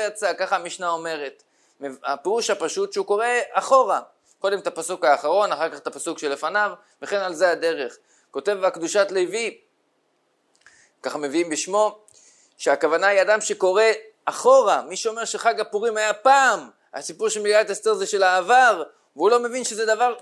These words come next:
ניסים שמתעוררים כל שנה ושנה, השפעות שמתעוררות כל שנה ושנה, אז אדם שקורא בצורה כזאת את המגילה לא יוצא ידי חובתו. אותו דבר חג הפסח, ספירת העומר, חג השבועות, כותב רבנו אור החיים הקדוש בפרשת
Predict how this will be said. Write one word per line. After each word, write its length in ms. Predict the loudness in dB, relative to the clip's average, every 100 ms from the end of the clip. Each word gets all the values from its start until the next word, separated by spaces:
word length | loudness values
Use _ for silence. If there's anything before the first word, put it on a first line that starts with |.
| -12
ניסים 380 | -10 -6 -6 -6
שמתעוררים 640 | -6 -2 0 0 -2 -2
כל 160 | -2 -2
שנה 220 | -2 -2
ושנה, 440 | 0 -2 0 4 2 0 -6
השפעות 480 | -6 0 4 4 2
שמתעוררות 560 | -6 -2 0 0 -2 -2
כל 140 | -6
שנה 180 | -4 -8
ושנה, 380 | -6 -6 -4 -4 -6 _ _
אז 200 | -6 -4
אדם 200 | 2 2
שקורא 280 | 2 -2 -2
בצורה 300 | -4 -2 -2
כזאת 220 | -2 -6
את 60 | -6
המגילה 340 | -8 -4 -2
לא 100 | -2
יוצא 200 | -4 -2
ידי 240 | -4 -2 -4
חובתו. 560 | -2 -4 -2 -2 -2 -10 _ _ _
אותו 180 | -6 -4
דבר 240 | 2 2
חג 240 | 2 0 2
הפסח, 500 | 0 0 -2 2 0
ספירת 520 | 0 -6 -2 0 0 2
העומר, 400 | 0 0 -6 -4
חג 220 | -4 -4
השבועות, 580 | -4 -4 -2 -2 -2 -6 _ _
כותב 260 | -4 0
רבנו 300 | 0 0 0
אור 160 | 0 0
החיים 320 | 2 0 0
הקדוש 560 | -2 -2 2 0 0 -6 _ _ -8
בפרשת 600 | -4 0 0 2 2